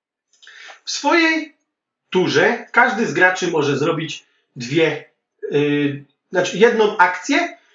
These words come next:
Y, dwie różne akcje są do wykonania. Pierwsza możliwa akcja to dobranie karty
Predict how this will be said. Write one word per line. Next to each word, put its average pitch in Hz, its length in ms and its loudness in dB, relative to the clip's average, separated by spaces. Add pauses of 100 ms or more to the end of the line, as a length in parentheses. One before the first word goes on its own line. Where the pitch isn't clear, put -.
(720)
Y, 190 300 0
dwie 151 280 2
różne 180 300 0
akcje 180 300 -2
są 156 200 0
do 143 80 2
wykonania. 139 560 -2 (380)
Pierwsza 254 680 2
możliwa 180 460 2
akcja 170 380 0
to 139 140 0
dobranie 262 440 2
karty 208 520 0